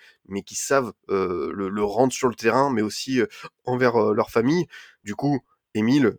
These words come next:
euh, j'ai envie de, de te dire, eh, qu'est-ce qu'il faudrait faire pour, euh, encore plus protéger les jeunes joueurs ? Est-ce que ça doit devenir des centres de formation, des clubs ?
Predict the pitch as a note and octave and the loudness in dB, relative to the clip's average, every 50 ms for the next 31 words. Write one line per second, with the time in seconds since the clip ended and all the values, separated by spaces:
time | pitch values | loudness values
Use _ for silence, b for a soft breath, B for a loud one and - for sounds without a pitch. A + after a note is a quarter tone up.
0 | - A2 G2+ F#2 F2+ F2 G2 G2 - G#2 G2+ G#2+ G#2 G#2 G2+ G2+ G2 G2+ G2 F#2+ | -4 -4 -2 0 0 0 -2 -2 -2 -4 -4 -4 -2 0 0 0 0 -2 -6 -6
1 | G#2+ G#2 G#2+ B2+ D3+ D3+ - B B B B B B B - G#2 G#2+ G#2+ G#2 G#2 | -6 -6 -4 -2 -2 -2 -4 B B B B B B B -4 -2 0 0 2 0
2 | G#2 G#2 - - B2+ - - B2+ A#2 - - B2 A#2 B2 A#2+ - - C#3 C#3 D3 | 0 -2 -4 -6 -6 -6 -6 -8 -12 -4 -2 -2 0 0 0 0 6 6 8 8
3 | C#3+ - - - A#2+ G#2+ A2 A2+ A2+ A2+ A2+ - - _ - - A2+ - - A2+ | 6 4 0 -2 0 6 6 8 8 8 6 4 0 _ -12 -12 -6 -2 -2 -2
4 | A2+ A2+ - _ _ _ - C#3 C#3 D3 C#3+ - - _ _ - - A#2+ - C3 | -2 -2 -10 _ _ _ -12 -10 -8 -8 -10 -12 -18 _ _ -6 -6 -4 0 0
5 | A#2+ A2 B2+ B2 B2+ A2 B2 B2 B2 A#2+ D3 D3+ C3+ A#2+ - - A#2 - A2 G#2 | 0 2 2 2 2 4 4 2 2 4 2 2 2 0 -4 -6 -4 -4 0 0
6 | G#2+ G#2+ G#2+ G#2+ A2 A#2+ A2 A2 G#2 - - A#2+ A2+ A2+ A2 - A#2 A2 A2+ A2+ | 0 0 0 0 -2 -2 -2 -2 -4 -4 -2 0 0 0 0 0 0 0 0 0
7 | - - - D3 D3 D3+ D3 A#2+ G#2+ - - - C3+ D3 C#3+ B2 | -2 -2 -2 0 0 0 0 0 -2 -4 0 2 2 4 4 2